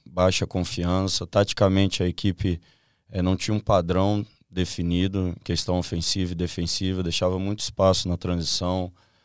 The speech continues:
bloco defensivo não tava bem definido o que os atletas deviam fazer em cada bloco. É, assustou um pouco nesse sentido, sabe? Eu esperava encontrar uma equipe em dificuldade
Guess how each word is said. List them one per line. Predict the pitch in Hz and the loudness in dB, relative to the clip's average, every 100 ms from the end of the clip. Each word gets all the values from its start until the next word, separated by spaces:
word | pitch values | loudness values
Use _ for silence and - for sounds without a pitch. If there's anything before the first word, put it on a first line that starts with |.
| _ | _
bloco | - 98 101 98 | 2 2 4 2
defensivo | 95 95 87 - 101 95 90 90 87 82 - _ _ _ _ | 2 2 2 2 0 0 0 -2 -2 -4 -8 _ _ _ _
não | 98 92 | -6 0
tava | 95 98 98 | 2 4 4
bem | 90 110 107 | 4 4 4
definido | 101 - 92 92 98 98 | 2 2 0 2 2 -2
o | |
que | - | -2
os | 92 92 | 0 2
atletas | 87 98 92 95 85 | 2 2 0 0 -4
deviam | 87 90 90 | -2 -2 -2
fazer | - 85 90 | 0 0 0
em | 87 | -2
cada | 90 90 85 | -2 0 -2
bloco. | 78 87 92 92 95 92 87 - _ _ _ _ _ - | 0 2 2 0 -2 -2 -2 -6 _ _ _ _ _ -6
É, | 90 90 - | 0 0 4
assustou | 98 - 120 - 131 | 2 2 0 0 0
um | 120 | 0
pouco | 113 117 123 131 | 4 4 4 0
nesse | 113 113 - | 0 2 2
sentido, | - 110 - 113 95 87 | 2 2 2 2 2 0
sabe? | - 107 110 101 - | 4 4 2 -6 -8
Eu | 90 92 | -2 0
esperava | 92 - 98 95 104 110 | 0 0 4 6 6 2
encontrar | 110 104 95 92 95 92 - | 0 0 0 4 6 6 2
uma | 95 | -4
equipe | 92 - - 104 | -2 -4 -4 -4
em | |
dificuldade | 92 98 - 87 87 98 131 151 | -2 -4 -4 -2 2 4 4 0